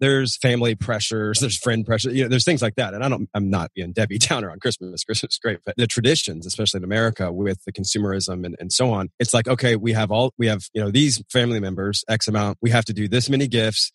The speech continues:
we have to do this. And there's, like, this checklist, and I'm all about gift giving. That's fine. But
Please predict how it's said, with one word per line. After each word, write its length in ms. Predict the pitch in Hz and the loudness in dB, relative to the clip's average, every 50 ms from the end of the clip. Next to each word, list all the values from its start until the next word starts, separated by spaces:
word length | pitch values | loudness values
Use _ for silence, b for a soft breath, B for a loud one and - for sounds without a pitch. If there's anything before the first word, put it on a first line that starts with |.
| _ - | _ -6
we 40 | |
have 80 | 101 92 | -6 -4
to 60 | 92 | -4
do 120 | 104 104 104 | -2 0 2
this. 200 | 117 123 123 - - | 2 2 2 2 0
And 100 | 113 113 | 2 2
there's, 140 | 117 113 104 | 4 4 4
like, 140 | 117 101 | 2 0
this 200 | - 110 101 - | 0 -2 -2 -2
checklist, 720 | - - - 175 190 - - 98 85 65 53 - - - - - _ - | 0 0 0 0 0 -2 -6 -8 -8 -4 -2 0 -2 -2 -2 -6 _ 0
and 340 | 127 127 123 117 113 113 - | 2 2 2 2 0 -2 -4
I'm 160 | - 107 101 | -2 0 2
all 160 | 107 117 117 110 | 4 4 4 4
about 240 | 107 110 90 101 | 2 0 -2 -4
gift 200 | - 117 107 - | -4 -4 -4 -4
giving. 280 | - 101 90 80 85 90 | -4 -6 -6 -6 -6 -8
That's 200 | 87 82 - - | -8 -8 -6 -4
fine. 340 | - 135 131 110 92 85 85 | -2 0 0 0 0 -2 0
But 260 | 87 120 117 98 90 | 0 2 2 2 0